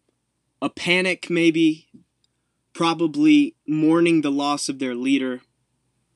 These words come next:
And so, so they're going through that, they're processing that loss, especially Hanun, who was the son of Nahash.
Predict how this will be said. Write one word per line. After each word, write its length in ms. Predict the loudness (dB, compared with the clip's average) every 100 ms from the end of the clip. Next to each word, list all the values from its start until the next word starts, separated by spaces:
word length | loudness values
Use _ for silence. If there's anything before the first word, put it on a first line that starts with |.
| _ _ _ _ _ _ _ _ _ _ _ _ _ -20 _
And 200 | -2 0
so, 480 | 2 2 4 2 -2 _ _ _ _ _ _ _ _ _ _ _ _ _ _ _ _ _ -6
so 240 | 2 4
they're 140 | 4 2
going 380 | 2 2 0
through 280 | -2 -2 0
that, 240 | 2 0 2
they're 120 | -2
processing 840 | 0 0 2 2 0 0 0 0
that 240 | 0 -2 -4
loss, 760 | -4 -2 -4 -6 -6 -6 -8 _ _ _ _ _ _ _ -4
especially 920 | -2 0 0 0 0 2 4 2 -2 _ _ _ -6
Hanun, 560 | -2 0 0 -2 -10 _ _ _ _ _ _
who 120 | 0
was 240 | 2 2 2
the 100 | 0
son 260 | 2 0
of 140 | -2 -6
Nahash. 720 | -8 -8 -10 -14 -14 -16